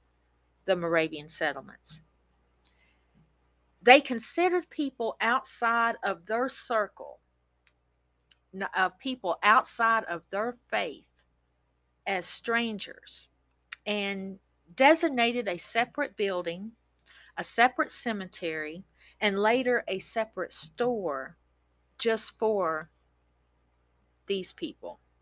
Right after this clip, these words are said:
for the strangers. Now, please, don't misunderstand me. The Moravians welcomed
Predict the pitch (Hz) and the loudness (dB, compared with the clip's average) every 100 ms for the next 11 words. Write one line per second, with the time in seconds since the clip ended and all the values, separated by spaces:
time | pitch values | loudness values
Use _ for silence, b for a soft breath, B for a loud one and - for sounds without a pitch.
0 | _ _ _ - 170 170 - 185 170 170 | _ _ _ -10 -8 -8 -8 -6 -6 -8
1 | - - - - - _ _ 156 - - | -16 -20 -18 -20 -20 _ _ -20 -20 -20
2 | _ _ _ B B B B 247 254 - | _ _ _ B B B B 0 0 0
3 | 349 311 165 - - - _ _ _ _ | 2 2 -2 -10 -14 -14 _ _ _ _
4 | _ - 262 320 330 - 214 240 - 214 | _ 6 8 8 2 -4 -6 -4 -4 -4
5 | 202 196 - 208 196 175 160 135 - _ | -4 -6 -4 -4 -4 -8 -14 -20 -20 _
6 | _ _ _ _ b b b b - 220 | _ _ _ _ b b b b 0 2
7 | 214 214 226 254 285 285 262 240 190 214 | 4 4 6 6 4 0 -2 -4 4 8
8 | 240 254 262 269 277 | 8 6 -6 -8 -10